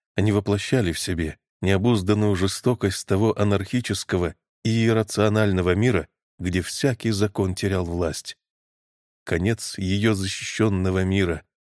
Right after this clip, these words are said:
мира Ксавье. Продолжая в ужасе отступать, она наткнулась на чью-то машину.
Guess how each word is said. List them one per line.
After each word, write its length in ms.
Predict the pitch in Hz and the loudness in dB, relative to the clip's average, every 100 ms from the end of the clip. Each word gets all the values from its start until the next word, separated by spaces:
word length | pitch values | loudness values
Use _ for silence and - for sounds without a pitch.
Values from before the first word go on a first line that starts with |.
| _ _ _ _ | _ _ _ _
мира 380 | 87 85 90 85 | -6 -2 0 -2
Ксавье. 640 | - - 87 82 78 73 - _ _ _ _ _ _ _ _ _ _ _ - | -4 -4 -2 -2 -4 -6 -8 _ _ _ _ _ _ _ _ _ _ _ -4
Продолжая 720 | 98 98 117 107 117 120 107 | -2 2 2 2 2 2 2
в 100 | 107 | 2
ужасе 340 | 113 107 - | 0 0 0
отступать, 640 | 98 - 101 143 123 - - _ _ _ _ _ _ - | -2 -2 -6 -2 -4 -4 -12 _ _ _ _ _ _ 0
она 220 | 101 107 | 2 4
наткнулась 580 | 117 - 120 131 120 95 | 0 0 0 0 0 0
на 140 | 113 | -2
чью-то 320 | - 113 113 | 0 0 2
машину. 520 | 110 101 87 80 76 | 0 0 -2 -4 -6